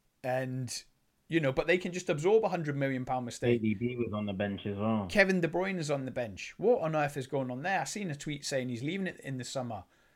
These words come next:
Speaker 1: Was that just a rumour? And I looked on Sky Sports, I couldn't see it. Apparently he said he's leaving in the summer. Um, you got
Speaker 2: Never
Speaker 1: Riyad
Speaker 2: know with
Speaker 1: Mahrez.
Speaker 2: Pep.
Speaker 1: What's
Speaker 2: With
Speaker 1: that?
Speaker 2: Pep,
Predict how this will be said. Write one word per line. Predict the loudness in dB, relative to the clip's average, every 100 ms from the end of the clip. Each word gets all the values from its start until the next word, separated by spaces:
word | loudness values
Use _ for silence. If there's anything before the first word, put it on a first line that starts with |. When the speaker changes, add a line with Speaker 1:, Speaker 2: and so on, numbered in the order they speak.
| _ -2
Speaker 1:
Was | 0
that | 2
just | 0 0
a | 0
rumour? | 2 0 0 0
And | 0
I |
looked | -2 -4 -6
on | -6
Sky | -2 -2 -2
Sports, | -4 -4 -4
I |
couldn't | -8 -8 -6
see | -2 -2
it. | -2
Apparently | -4 -4 -4
he | -6
said | -4 -4
he's | -4 -4
leaving | -2 -2 -4
in | -6
the |
summer. | -6 -6 -6 -10 _ _ _ _ _ _ -4
Um, | -2 0 -2 -4 -8
you | 0
got | 0 4
Speaker 2:
Never | 6
Speaker 1:
Riyad | 8
Speaker 2:
know | 6
with | 8
Speaker 1:
Mahrez. | 8 8 6 4 0 -8
Speaker 2:
Pep. | _ _ _ _ _ -4
Speaker 1:
What's | 0
Speaker 2:
With | 2
Speaker 1:
that? | 2 2
Speaker 2:
Pep, | 4